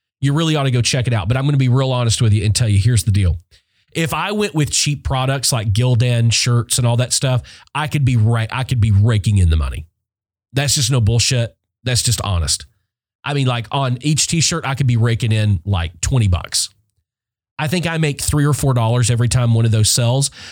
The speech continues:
because instead of putting cheap products up on the store, they're the most expensive products you can buy.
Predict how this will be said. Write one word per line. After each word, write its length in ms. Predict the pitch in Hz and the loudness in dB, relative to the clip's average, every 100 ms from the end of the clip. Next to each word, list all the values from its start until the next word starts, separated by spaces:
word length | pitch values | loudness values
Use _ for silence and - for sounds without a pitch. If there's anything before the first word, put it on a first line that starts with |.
| - | -2
because 400 | 143 - 151 147 | -2 0 0 0
instead 400 | - 139 - 156 | 0 0 0 0
of 140 | 139 - | -2 0
putting 340 | 175 147 135 - | 0 0 -2 -2
cheap 380 | - 175 156 - | -2 -2 -4 -6
products 480 | 165 160 139 117 - | -4 -2 -2 -2 -2
up 180 | 131 | -2
on 140 | 123 117 | 2 2
the 60 | |
store, 420 | 107 - 127 95 92 _ _ _ | 2 2 2 2 0 _ _ _
they're 180 | 147 151 | -4 0
the 80 | |
most 240 | 147 139 - | 0 0 0
expensive 520 | 120 - 147 120 123 | -2 -2 0 0 -2
products 420 | 139 120 107 - | 0 0 0 0
you 160 | - 110 | 0 2
can 160 | 107 | 2
buy. 300 | 95 78 - | 2 0 -4